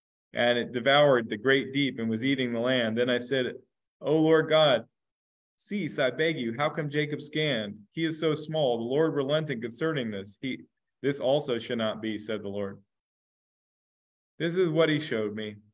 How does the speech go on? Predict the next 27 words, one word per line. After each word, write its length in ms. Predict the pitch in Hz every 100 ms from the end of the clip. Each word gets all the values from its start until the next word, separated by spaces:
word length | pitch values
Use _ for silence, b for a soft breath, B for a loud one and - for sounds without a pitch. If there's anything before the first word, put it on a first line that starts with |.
| _ _ _ _ _ b b
The 60 | 135
Lord 280 | 151 185 165
was 160 | 156
standing 480 | 156 160 160 160 143
beside 400 | 127 - 131 131
the 80 | 120
wall 400 | 120 135 127 117
built 240 | 131 131
with 160 | 120 110
a 40 |
plumb, 440 | 101 139 135 123 - -
plumb 240 | 143 127
line, 460 | 104 104 104 104 104 _ _ _ _
with 140 | 123 127
a 40 |
plumb 360 | 123 165 165 147
line 280 | 135 123 123
in 80 |
his 180 | 117 113
hand. 480 | 143 131 107 101 101 - _ _ _ _
And 120 | 110 113
the 40 |
Lord 320 | 117 131 127
said 260 | - 143 135
to 60 |
me, 300 | 110 107 104 104
"Amos, 540 | 143 160 117 117 -